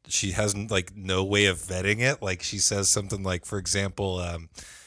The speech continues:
somebody was saying, 'cause, uh, her, her mom has,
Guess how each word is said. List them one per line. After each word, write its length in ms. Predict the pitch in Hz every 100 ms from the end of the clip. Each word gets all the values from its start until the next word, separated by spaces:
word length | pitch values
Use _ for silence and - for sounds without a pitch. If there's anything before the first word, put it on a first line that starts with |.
| - - _ _ _ -
somebody 340 | - 127 123
was 140 | 113
saying, 380 | - 127 107 101
'cause, 240 | 104 98 95
uh, 260 | 95 87 87
her, 400 | 101 95 92 98
her 260 | 104 95
mom 380 | 90 92 104 104
has, 440 | 98 98 92 90